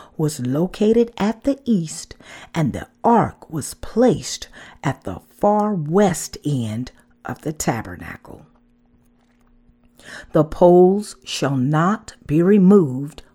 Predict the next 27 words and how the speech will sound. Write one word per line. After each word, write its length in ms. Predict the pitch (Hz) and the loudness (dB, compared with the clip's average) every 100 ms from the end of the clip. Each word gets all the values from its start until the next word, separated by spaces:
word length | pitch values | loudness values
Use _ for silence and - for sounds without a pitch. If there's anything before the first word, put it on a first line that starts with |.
| _ | _
from 240 | - 151 | -6 -2
the 160 | 156 160 | 0 -2
ark. 460 | 117 95 - - _ _ _ _ _ _ _ _ _ _ - _ - - - - - - - | -4 -10 -16 -20 _ _ _ _ _ _ _ _ _ _ -20 _ -20 -20 -20 -20 -20 -10 0
Exodus 720 | 302 - - 143 147 139 - | 0 0 -2 0 0 -2 -4
twenty-fifth 600 | - 170 156 156 147 - | -4 0 0 0 -4 -6
chapter, 640 | - 156 180 - 208 226 - - | -4 -2 -2 -4 -4 -4 -4 -2
verses 500 | 156 139 - 123 - | 0 0 -4 -8 -8
fourteen 800 | - 190 165 - 185 160 156 - | -2 -2 -2 -4 -2 0 -2 -4
and 240 | 156 151 - | -4 -2 0
fifteen 640 | 247 - - 135 123 123 | 0 -2 -6 -6 -6 -8
says, 580 | - 147 151 170 - - _ - - - - | -6 -6 -6 -10 -14 -20 _ -20 -20 -14 -6
"You 400 | 170 180 269 302 | 2 6 6 6
shall 380 | 311 - 160 143 | 2 -2 -2 -2
put 320 | - 185 - | -2 -4 -4
the 120 | 127 | -8
poles 760 | - - 202 208 233 240 240 - | -8 2 6 8 6 2 -6 -6
into 340 | 170 156 175 | -4 -2 -4
the 160 | 151 110 | -6 -8
rings 880 | 117 160 202 233 254 269 269 254 - | -2 2 4 6 6 4 2 -4 -6
on 180 | 160 143 | -4 -4
the 140 | 104 | -6
sides 920 | 98 - - 185 196 214 208 214 - - - | -10 -10 -6 -2 -2 0 -2 -4 -8 -16 -14
of 140 | 151 | -8
the 140 | 185 - | -8 -6
ark, 540 | 156 110 95 _ - _ _ - - - - | -4 -4 -8 _ -20 _ _ -20 -20 -12 -4
that 240 | 156 156 | -4 -4
the 180 | 123 | -10